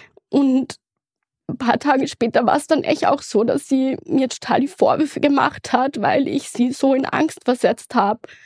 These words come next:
Und also ich konnte ihre Angst verstehen, aber mir war auch klar, dass das ihre Angst ist. So, mir ging's ja die ganze Zeit total gut. Das Einzige, was mich gestresst hat, war halt ihr Verhalten,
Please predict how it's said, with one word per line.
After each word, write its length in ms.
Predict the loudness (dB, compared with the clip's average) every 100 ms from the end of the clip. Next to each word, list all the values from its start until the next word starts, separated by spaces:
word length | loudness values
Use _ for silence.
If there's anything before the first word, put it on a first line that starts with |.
| -20 _ _ _ _ _
Und 500 | 0 0 0 -4 -4
also 200 | -2 -2
ich 120 | -2
konnte 320 | 0 0 2
ihre 200 | 0 2
Angst 320 | 2 2 -2 -4
verstehen, 580 | -4 -2 0 2 2
aber 220 | 2 2 2
mir 200 | 2 2
war 200 | 2 2
auch 200 | 0 -4
klar, 500 | -2 0 2 0 -2 _ _ _ _ _
dass 160 | -6 -2
das 200 | -2 0
ihre 400 | 0 2 2 0
Angst 320 | -2 -2 -4
ist. 140 | -2
So, 200 | 0 0 0
mir 280 | 2 2 4
ging's 320 | 2 0 0
ja 140 | 0 0
die 100 | 0
ganze 240 | 0 0
Zeit 160 | -2 -4
total 300 | -2 0 2
gut. 240 | 0 0
Das 100 | -2
Einzige, 420 | -2 0 0 0
was 140 | 0 0
mich 160 | -2
gestresst 480 | -2 -2 0 -2 -2
hat, 100 | 0
war 140 | 2 2
halt 180 | 2
ihr 160 | 0 0
Verhalten, 680 | 0 -2 0 0 0 -4